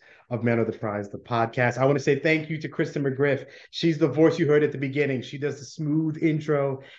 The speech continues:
and she's the last voice you can hear. She's the outro on your way out. Finally, I wanna leave it with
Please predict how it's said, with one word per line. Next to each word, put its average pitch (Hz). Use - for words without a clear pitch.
and 139
she's 151
the 143
last 139
voice 127
you 123
can 123
hear. 117
She's 127
the 127
outro 120
on 123
your 120
way 113
out. 110
Finally, 180
I 139
wanna 139
leave 131
it 131
with 120